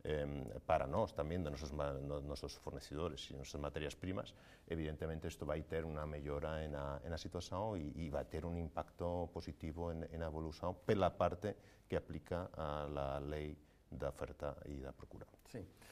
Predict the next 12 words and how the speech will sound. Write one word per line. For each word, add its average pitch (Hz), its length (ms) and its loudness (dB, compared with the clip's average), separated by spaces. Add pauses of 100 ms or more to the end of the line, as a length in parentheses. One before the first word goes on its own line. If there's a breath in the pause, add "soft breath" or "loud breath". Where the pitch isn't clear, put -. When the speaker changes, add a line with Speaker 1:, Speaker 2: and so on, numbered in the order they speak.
(320 loud breath)
Speaker 2:
António, 131 460 4
vocês 147 520 4
têm 120 320 4
no 120 120 2
próximo 131 480 4
ano, 170 120 -2
a 175 80 -6
começar 117 320 2
já 113 120 2
no 107 120 -2
próximo 113 400 0
ano, 143 240 0